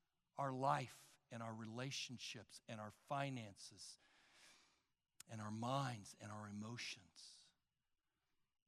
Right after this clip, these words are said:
Here is the big lesson of Daniel five. Will you write this down? If I don't humbly learn from generations before me, I will end up making the exact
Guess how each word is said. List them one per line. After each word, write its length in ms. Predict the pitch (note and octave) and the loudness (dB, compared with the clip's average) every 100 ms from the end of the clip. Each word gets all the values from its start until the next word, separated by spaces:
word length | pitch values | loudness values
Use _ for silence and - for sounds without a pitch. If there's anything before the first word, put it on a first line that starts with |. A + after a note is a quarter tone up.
| _ _ - | _ _ -20
Here 340 | - - A3+ B3 | -4 4 8 10
is 140 | A#3 | 8
the 140 | C#3+ E3 | 6 6
big 320 | E3+ G3+ D#3 | 10 10 8
lesson 500 | D#3 D#3+ D#3 - A#2+ G2+ - | 6 8 8 4 -2 -8 -2
of 180 | B2+ G#2 | -4 0
Daniel 380 | C#3 C3+ B2+ A#2 - | 2 4 2 -2 -2
five. 220 | G#2 G2 | -2 -2
Will 100 | A2+ | -4
you 120 | C#3 | -2
write 220 | D#3+ E3 D#3+ | 2 2 2
this 200 | C#3+ - | -4 -6
down? 260 | - G#2+ F#2+ _ _ _ _ _ _ _ _ _ - | -8 -10 -12 _ _ _ _ _ _ _ _ _ 0
If 160 | E3 - | 2 12
I 140 | F#3 | 12
don't 200 | A#3+ A#3+ | 12 10
humbly 580 | - - A#3+ C#4 C#4+ C#4+ | 6 8 10 10 8 6
learn 460 | B3+ A#3 A3+ G3+ D#3 - | 6 6 8 8 6 2
from 200 | E3 D3 | 2 2
generations 1000 | A2+ F#3 A3 A3+ A3 A#3+ - B3+ B3+ D#3 | 4 6 6 8 8 6 4 4 2 4
before 540 | E3 E3+ - G3 E3+ | 2 2 2 4 6
me, 220 | C#3+ A2+ - _ _ _ - - - | 4 0 -6 _ _ _ -20 -20 4
I 140 | - D3+ | 8 8
will 220 | C3 C3 | 8 0
end 320 | F3+ A3 A3+ | 4 8 10
up 220 | G#3+ F#3 C#3+ | 12 12 10
making 480 | D3+ E3 - C#3 | 4 4 2 2
the 160 | A#2+ A#2+ | 4 2
exact 640 | A2 - D#3 D3+ E3 - | 0 0 6 8 8 4